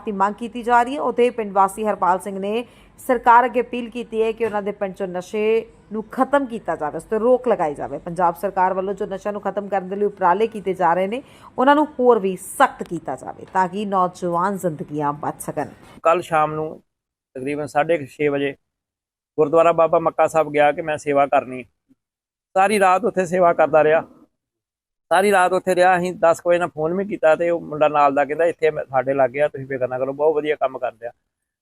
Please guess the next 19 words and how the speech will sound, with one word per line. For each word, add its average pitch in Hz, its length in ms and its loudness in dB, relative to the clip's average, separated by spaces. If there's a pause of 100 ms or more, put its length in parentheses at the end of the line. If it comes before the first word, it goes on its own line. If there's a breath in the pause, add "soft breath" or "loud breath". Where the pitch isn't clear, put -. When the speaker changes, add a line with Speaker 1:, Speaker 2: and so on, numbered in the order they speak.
Speaker 2:
ਕਰਦਾ 165 280 4
ਰਿਹਾ। 190 220 6
ਸਵੇਰੇ - 760 -2
ਛੇ 185 220 2
ਵਜੇ 196 220 4
ਤਕਰੀਬਨ 175 540 0 (800)
ਜਦੋਂ 170 140 2
ਦਿਨ 165 180 4
ਚੜ੍ਹਿਆ 170 340 4 (400)
ਤੇ 170 60 -4
ਛੇ, 185 300 2
ਸਵਾ 180 280 4
ਛੇ 170 180 2
ਵਜੇ 170 360 0 (500)
ਇੱਕ 170 360 2 (360)
ਸਰਬਜੀ-, 175 580 0
ਸਰਬਜੋਤ 175 540 0
ਸਿੰਘ 170 220 -6
ਮੋਨੂ 160 400 0